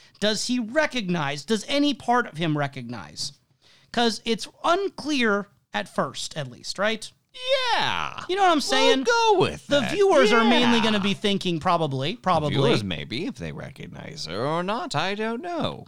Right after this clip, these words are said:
Speaker 1: I think most viewers would recognize the actor,
Speaker 2: Stop
Speaker 1: yes.
Speaker 2: looking at me
Speaker 1: Okay.
Speaker 2: that way.
Speaker 1: Professor, I don't mean to do this to you, but you did
Speaker 2: It sounds like you do mean
Speaker 1: off,
Speaker 2: to do this
Speaker 1: off
Speaker 2: to me.
Speaker 1: pod,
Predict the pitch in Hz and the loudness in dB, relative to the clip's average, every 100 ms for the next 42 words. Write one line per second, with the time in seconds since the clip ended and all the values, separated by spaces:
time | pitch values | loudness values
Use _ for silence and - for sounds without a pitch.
0 | 359 415 453 392 - 302 254 _ _ _ | -4 -2 -2 -8 -6 -4 -6 _ _ _
1 | 226 220 294 - 196 202 247 285 254 220 | -6 -2 -2 -4 -2 -2 -2 -4 -4 -2
2 | 233 233 202 214 214 185 190 180 - 262 | -2 -2 -2 0 0 0 0 0 -2 -2
3 | 240 175 - - 302 381 392 359 127 92 | 0 2 2 0 -2 -2 -2 -2 0 -2
4 | - 87 85 180 156 131 78 65 64 - | -4 -4 -2 -2 -2 -4 -6 -8 -10 -14
5 | _ _ _ _ _ _ - 147 123 - | _ _ _ _ _ _ -20 -12 -10 -6
6 | 190 339 _ _ _ _ _ _ _ _ | -8 -8 _ _ _ _ _ _ _ _
7 | _ _ _ _ _ 139 151 156 151 160 | _ _ _ _ _ -8 -6 -6 -4 -4
8 | 214 208 254 190 151 131 - 127 120 269 | -2 -4 -2 -2 -2 -2 -6 -8 -8 -8
9 | _ _ _ _ _ _ - 151 156 180 | _ _ _ _ _ _ -14 -12 -8 -8
10 | 147 175 196 139 135 285 381 403 294 311 | -4 0 0 0 0 0 2 -2 0 0
11 | 247 330 349 311 302 226 208 208 233 302 | 0 -2 2 4 4 0 -2 2 2 2
12 | 90 254 240 240 233 | 2 4 4 2 0